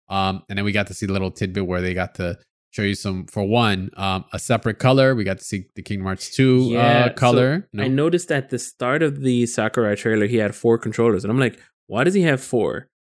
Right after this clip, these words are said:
Speaker 2: Um,
Speaker 1: Yeah.
Speaker 2: so one thing I was speculating was like, "Oh, maybe we'll get a Chameleon Mortal Kombat character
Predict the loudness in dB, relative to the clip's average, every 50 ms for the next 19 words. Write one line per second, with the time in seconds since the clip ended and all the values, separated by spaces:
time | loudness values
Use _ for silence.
0 | _ _ _ _ _ -2 0 2 2 2 2 2 0 -2 -4 -4 0 2 2 4
1 | 4 4 4 4 4 6 6 4 2 2 2 2 0 0 2 2 4 4 4 4
2 | 4 0 -2 -2 -2 -4 -4 -6 -4 -4 -2 -2 -2 0 0 2 2 2 4 4
3 | 4 4 4 4 2 2 0 0 0 0 2 4 4 4 4 4 4 2 2 0
4 | 0 0 0 2 0 0 -2 -4 -4 -4 -4 -4 -6 -8 -10 -10 -10